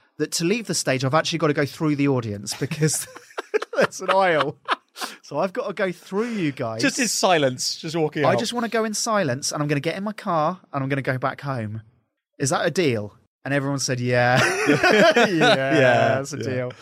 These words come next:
Speaker 1: So I put the microphone back in, said, "I've been Anthony Richardson, good night." And I walked off the stage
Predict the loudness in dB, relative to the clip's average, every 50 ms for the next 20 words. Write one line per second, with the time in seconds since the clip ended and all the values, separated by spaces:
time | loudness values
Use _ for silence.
0 | -20 -20 -20 -20 -20 -20 -20 -20 -20 -20 -20 -20 _ _ _ _ _ -8 -4 0
1 | 0 0 2 2 0 0 2 0 2 0 0 -2 -4 -2 0 0 2 2 2 0
2 | 0 0 0 0 2 0 -2 -4 -4 -2 0 0 0 0 0 0 -2 -2 -2 -4
3 | -4 -6 -4 -6 -6 -6 -8 -8 -8 -8 -6 -6 -6 -4 -6 -6 -8 -10 _ _
4 | _ _ _ _ _ _ _ -4 -2 0 0 0 2 4 2 2 2 0 -4 -6
5 | -6 -6 -4 -4 -4 -2 -2 -2 0 0 -2 -4 -4 -6 -6 -8 -8